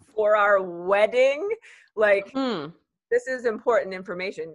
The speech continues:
Speaker 1: And his
Speaker 2: Yeah.
Speaker 1: response to me, after I said all this stuff about why,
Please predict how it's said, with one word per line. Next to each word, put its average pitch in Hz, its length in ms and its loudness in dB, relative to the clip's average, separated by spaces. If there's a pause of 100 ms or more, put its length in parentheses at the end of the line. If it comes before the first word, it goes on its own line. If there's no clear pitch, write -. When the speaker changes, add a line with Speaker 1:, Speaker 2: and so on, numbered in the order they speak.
Speaker 1:
And 185 160 -10
his 269 300 -6
Speaker 2:
Yeah. 226 60 -10
Speaker 1:
response 170 580 -8
to 190 100 -16
me, 180 240 -10
after 220 280 0
I 226 80 2
said 196 240 -4
all 175 140 -2
this 170 200 -10
stuff 170 240 -8
about 170 320 -6
why, 175 600 0